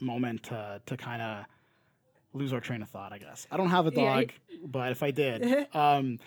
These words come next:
Speaker 1: okay, well, let me, let me give a couple criticisms, uh, that I have for it, and then maybe they'll jog your memory. So
Speaker 2: Yeah.
Speaker 1: my one, two of my, my two big ones, or I guess three. The first one is a little bit of a nitpick, but I thought the Star Force was under, underdeveloped. So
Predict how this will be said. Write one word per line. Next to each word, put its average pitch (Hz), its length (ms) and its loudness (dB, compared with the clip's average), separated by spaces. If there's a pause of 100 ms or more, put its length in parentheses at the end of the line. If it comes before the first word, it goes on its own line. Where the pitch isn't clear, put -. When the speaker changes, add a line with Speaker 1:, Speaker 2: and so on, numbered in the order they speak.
(180)
Speaker 1:
okay, 185 240 10
well, 156 280 8
let 180 140 10
me, 233 160 8
let 190 160 10
me 208 80 8
give 190 140 10
a 190 60 6
couple 190 180 6
criticisms, 139 680 0
uh, 123 280 -2
that 135 120 -2
I 143 120 4
have 139 220 2
for 123 240 -2
it, 117 160 -6
and 127 180 -2
then 127 320 0
maybe 143 220 2
they'll 131 160 0
jog 120 220 -2
your 113 80 -8
memory. 110 280 -6
So 131 400 -2
Speaker 2:
Yeah. 202 320 2 (220)
Speaker 1:
my 180 260 6
one, 175 240 6
two 214 200 6
of 185 100 2
my, 175 320 6
my 175 160 6
two 226 180 2
big 165 200 10
ones, 147 500 2
or 135 160 0
I 143 60 0
guess 160 180 2
three. 123 420 -4
The 143 160 -6
first 202 300 4
one 208 100 6
is 175 100 4
a 156 40 0
little 156 160 6
bit 151 100 6
of 147 60 4
a - 20 4
nitpick, 123 380 -4
but 127 200 -4
I 139 140 0
thought 170 200 4
the 196 80 0
Star 151 280 2
Force 135 380 -2
was 131 140 -8
under, 139 280 -4
underdeveloped. 117 540 -4
So 135 340 -2